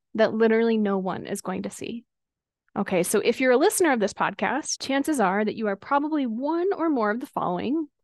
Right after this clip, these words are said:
either an overachiever, perfectionist, people pleaser, a go-getter, someone who always raises the bar, or someone who always <laughs> feels like they need to be striving for more. You are definitely the catch-all at your properties,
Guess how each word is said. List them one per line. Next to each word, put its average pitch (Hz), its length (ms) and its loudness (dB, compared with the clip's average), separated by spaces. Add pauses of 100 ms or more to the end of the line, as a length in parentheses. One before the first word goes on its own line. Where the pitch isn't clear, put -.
(200)
either 202 340 2
an 185 140 0
overachiever, 302 880 0
perfectionist, 269 760 -2
people 269 280 -4
pleaser, 247 600 0 (400)
a 208 60 -8
go-getter, 233 800 2 (160)
someone 196 420 -4
who 196 300 -8
always 180 380 -2
raises 190 300 -2
the 196 100 -10
bar, 240 640 4
or 180 480 0
someone 196 400 -4
who 196 480 -4
always 185 420 0
<laughs> - 0 -
feels 214 320 0
like 202 160 2
they 190 120 0
need 185 180 0
to 180 40 -2
be 170 100 0
striving 180 360 0
for 180 100 -6
more. 233 500 0 (560)
You 226 360 -2
are 196 480 0 (120)
definitely 254 720 2
the 214 120 -2
catch-all 202 720 2
at 214 160 0
your 185 140 -4
properties, 226 680 -4